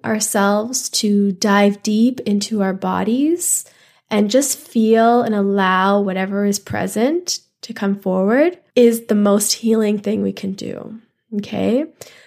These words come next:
We have to be honest. You know, you gotta be honest with yourself with what you are holding in your body. And that's why I advocate for moving, shaking your body, um, screaming,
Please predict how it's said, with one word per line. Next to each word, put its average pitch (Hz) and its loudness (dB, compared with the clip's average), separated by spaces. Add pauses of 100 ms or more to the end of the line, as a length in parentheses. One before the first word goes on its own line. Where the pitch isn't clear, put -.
(160)
We 262 4
have 269 2
to 254 -2
be 226 2
honest. 220 -2
You 214 -2
know, 202 2
you 208 2
gotta 262 4
be 240 0
honest 240 0
with 202 -4
yourself 196 -2
with 202 -6 (100)
what 208 0
you 214 0
are 196 2
holding 196 -2
in - -6
your 190 -6
body. - -6 (460)
And 220 4
that's 247 4
why 214 2
I 208 0
advocate 202 -4
for 202 0
moving, 226 2
shaking 226 2
your 214 -2
body, 202 -4 (500)
um, 202 0
screaming, 226 4